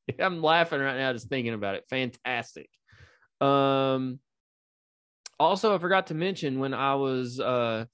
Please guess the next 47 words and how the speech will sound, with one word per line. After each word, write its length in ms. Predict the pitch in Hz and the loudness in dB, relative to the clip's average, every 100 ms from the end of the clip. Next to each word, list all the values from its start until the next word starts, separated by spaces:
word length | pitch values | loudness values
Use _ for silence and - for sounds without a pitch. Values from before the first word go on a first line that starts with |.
| _ _ _ _ _ - | _ _ _ _ _ -18
uh, 140 | - - - | -16 -16 -4
off 400 | 147 185 190 - | 2 4 4 0
a 60 | 147 | -2
couple 280 | 147 135 131 | -2 0 -2
weeks 260 | 131 127 | -2 -4
ago, 180 | 123 123 | -2 0
I 40 | 131 | 0
went 200 | 139 139 | 0 0
over 200 | 135 123 | 0 -2
to 80 | |
Spartanburg 960 | 110 - 170 202 160 123 117 131 139 131 - | -6 0 2 2 0 0 2 2 -2 -6 -6
and 200 | 127 127 | -4 -2
I 100 | 120 | -2
got 240 | 147 151 | -2 -4
to 60 | 147 | -4
go 160 | 151 | 0
to 160 | 143 127 | 0 0
a 40 | 117 | -2
house 480 | 135 135 135 - | -2 -2 -2 -6
where, 320 | 143 127 117 117 - | -2 0 0 -2 -6
uh, 220 | 110 98 - | -8 -8 -12
s-, 320 | - - - _ _ | -18 -20 -20 _ _
uh, 60 | - | -20
some 220 | - - 95 | -20 -18 -18
friends 800 | - 160 160 165 160 156 143 - _ _ _ _ _ - | -6 0 2 2 0 -2 -8 -16 _ _ _ _ _ -8
of 240 | 113 113 117 | -4 -4 -4
my 500 | 113 110 107 107 104 | -4 -2 -2 -6 -8
family 440 | - 160 175 151 | -4 -2 0 2
over 180 | 139 131 | 2 0
there 220 | 131 135 127 | 0 -2 -2
had 160 | 123 | -2
bought 200 | 131 127 | -2 -2
a 40 | 110 | -2
house 360 | 123 131 135 | 0 0 -2
that 100 | 127 | -8
they're 120 | 135 123 | -6 -4
gonna 200 | 127 110 | -4 -4
gut 300 | 120 139 135 | -2 -2 0
and 80 | |
remodel, 560 | 131 127 135 151 151 143 | -4 -2 -2 0 0 -2
and 220 | 135 135 131 | -2 -4 -2
a 180 | 123 120 - | -2 -4 -4
hoarder 560 | 214 247 185 104 92 117 131 | 0 2 2 -2 -4 -10 0
lived 280 | 120 101 | 0 0
in 120 | 107 101 | -4 -8
it, 120 | - | -4
Gavin. 500 | 104 101 107 147 | -2 -2 -4 -6